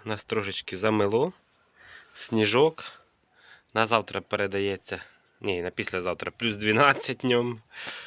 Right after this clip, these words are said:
Конечно, вже почнеться грязюка. Сьогодні відео знімемо за, трошки за змішувач. Мене питали, як ти мішаєш, за дві минути можеш перемішати сто кілограм,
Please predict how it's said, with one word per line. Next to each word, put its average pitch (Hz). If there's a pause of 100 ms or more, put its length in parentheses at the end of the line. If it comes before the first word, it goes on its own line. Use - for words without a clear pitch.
(380)
Конечно, 101
вже 98 (140)
почнеться 92
грязюка. 90 (600)
Сьогодні 117
відео 107
знімемо 101 (1080)
за, 120 (320)
трошки 120
за 120
змішувач. 165
Мене 139
питали, 127
як 123
ти 110
мішаєш, 113
за 113
дві 113
минути 120
можеш 110
перемішати 107
сто -
кілограм, 101